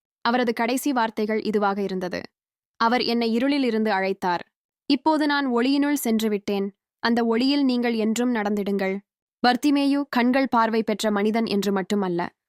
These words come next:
உள்ளத்தால் உண்மையை கண்டவன். தனது வாழ்நாளில் அவர் பகிர்ந்த நம்பிக்கை கண்ணுக்குச் செய்யும் சிகிச்சையை அப்பாற்பட்டது. நான் உங்களுக்குச் சொல்வது, பார்வை என்பது கண்கள் மட்டுமல்ல,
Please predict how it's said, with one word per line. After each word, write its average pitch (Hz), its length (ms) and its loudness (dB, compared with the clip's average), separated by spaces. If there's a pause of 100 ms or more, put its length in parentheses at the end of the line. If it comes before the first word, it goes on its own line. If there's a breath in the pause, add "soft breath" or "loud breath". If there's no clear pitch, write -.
(240)
உள்ளத்தால் 277 400 2
உண்மையை 233 420 2
கண்டவன். 180 460 -4 (380)
தனது 269 280 2
வாழ்நாளில் 311 540 2
அவர் - 340 -2 (460)
பகிர்ந்த 269 340 0
நம்பிக்கை 214 560 -2 (260)
கண்ணுக்குச் 269 460 0
செய்யும் 220 320 -2
சிகிச்சையை 220 500 -2
அப்பாற்பட்டது. 190 800 -6 (680)
நான் 226 260 0
உங்களுக்குச் 240 460 -2
சொல்வது, 240 500 -2 (240)
பார்வை 262 440 2
என்பது 214 340 -2
கண்கள் 240 380 0
மட்டுமல்ல, 202 580 -2